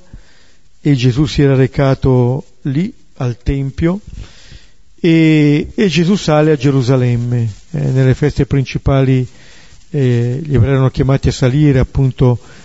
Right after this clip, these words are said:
a Gerusalemme, e Gesù si reca di nuovo lì. E, e poi c'è questa descrizione, eh,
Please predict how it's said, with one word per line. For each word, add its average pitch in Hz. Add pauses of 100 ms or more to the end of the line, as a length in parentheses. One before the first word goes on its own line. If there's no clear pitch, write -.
(100)
a 147
Gerusalemme, 135 (480)
e 175
Gesù 175
si 175
reca 160
di 143
nuovo 143
lì. 117 (1000)
E, 147 (1120)
e 185
poi 233
c'è -
questa 175
descrizione, 131 (880)
eh, 135